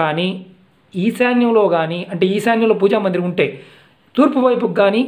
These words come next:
ఉత్తరం వైపుకు కానీ ఈ పటాన్ని పెట్టుకోండి. పెట్టుకొని శుక్రవారం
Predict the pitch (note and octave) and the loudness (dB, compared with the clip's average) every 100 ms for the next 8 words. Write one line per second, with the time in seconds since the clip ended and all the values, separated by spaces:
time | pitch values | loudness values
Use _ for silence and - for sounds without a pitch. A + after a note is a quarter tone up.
0 | G3 F#3 A3 G#3 F3+ F3 F#3+ G#3 - - | -2 -2 0 2 0 -2 -4 -6 -8 -8
1 | G3 E3+ F#3 G3 - F3+ C#3 - - - | -4 -2 -2 -2 -4 -6 -6 -10 -18 -20
2 | _ _ _ - - - - A3+ A3+ E4+ | _ _ _ -20 -20 -20 -4 0 0 2
3 | G#3 F3 - - _ _ - A#3+ D4 B3 | 0 -2 -6 -18 _ _ -8 0 4 4
4 | G3+ | 2